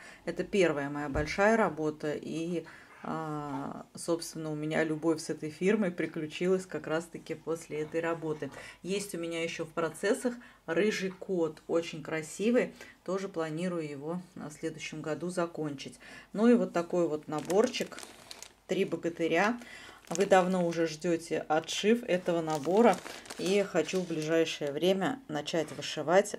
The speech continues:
вот этот набор. Он у меня на очереди. Здесь вот такая огромная упаковка. А, в предыдущем наборе, обзор на который я, а, делала, а, упаковочка поменьше, а здесь вот такая вот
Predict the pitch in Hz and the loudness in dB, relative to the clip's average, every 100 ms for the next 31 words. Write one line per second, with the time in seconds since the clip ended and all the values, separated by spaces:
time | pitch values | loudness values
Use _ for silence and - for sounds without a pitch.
0 | - 156 160 156 139 143 147 135 180 170 | -8 -6 -4 -6 -6 -8 -8 0 2 2
1 | 160 156 151 147 147 147 147 185 226 185 | 0 -2 -4 -4 -6 -4 0 0 0 0
2 | 165 165 - - - - 160 180 170 180 | 2 0 -4 -8 -14 -6 -4 -4 -2 -2
3 | 170 175 151 151 165 180 185 156 151 151 | 2 4 4 4 2 4 2 2 0 -4
4 | 143 135 147 147 214 - 180 156 - - | -6 -4 -4 4 4 4 -2 -4 -8 -20
5 | - - 156 151 151 - 165 165 165 165 | -20 -14 -4 -4 -4 -6 -4 -4 -4 -8
6 | - 156 156 151 220 139 - - 160 151 | -8 -6 -6 4 6 6 2 -4 -4 -4
7 | - 156 151 151 156 151 151 143 147 147 | -4 -6 -6 -8 -6 -6 -4 -4 -4 -6
8 | - 170 156 147 147 143 180 196 240 233 | -6 -12 -10 -8 -8 -8 0 4 6 6
9 | 175 - - - - - - - - - | 2 -6 -20 -20 -20 -20 -18 -16 -18 -16
10 | - 160 156 147 - - - - - - | -10 -8 -8 -8 -12 -16 -20 -20 -20 -16
11 | - 151 160 160 180 220 - 202 190 185 | -14 -2 -2 2 2 2 0 -2 0 4
12 | 214 202 165 156 147 156 151 139 180 208 | 4 4 0 -2 -2 0 0 0 0 0
13 | - 143 160 175 160 - 151 160 139 151 | -2 -4 -2 -2 -6 -2 0 0 0 -2